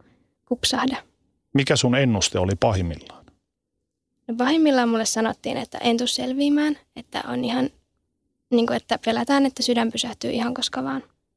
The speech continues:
Speaker 2: Minkälaisessa kunnossa sä olit tuolloin?
Speaker 1: Silloin mä olin tosi huonossa kunnossa. Se oli sitten pari vuotta myöhemmin, kun olin joutunut ekan kerran sairaalaan ja olin syömishäiriö-,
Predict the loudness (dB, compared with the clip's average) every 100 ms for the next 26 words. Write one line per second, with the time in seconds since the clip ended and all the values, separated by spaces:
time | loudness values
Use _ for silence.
0 | _ _ _ _ _ -2 2 2 2 2
1 | 0 0 2 2 2 0 0 0 -2 -6
2 | -10 -20 _ _ -2 0 0 -4 -12 _
3 | _ _ 0 4 4 2 -2 -4 -4 -2
4 | 0 0 -2 -2 0 0 0 -2 -4 -6
5 | -10 -4 -2 -2 -4 -8 -8 0 2 2
6 | 0 0 2 4 4 4 2 0 -6 _
7 | _ _ -8 -2 0 0 0 -4 -4 -2
8 | 0 0 -2 -4 -4 -4 -4 -6 -4 -2
9 | -2 -2 -4 _ _ _ _ _ _ -4
10 | 0 2 2 2 2 0 -4 -6 -4 -4
11 | -6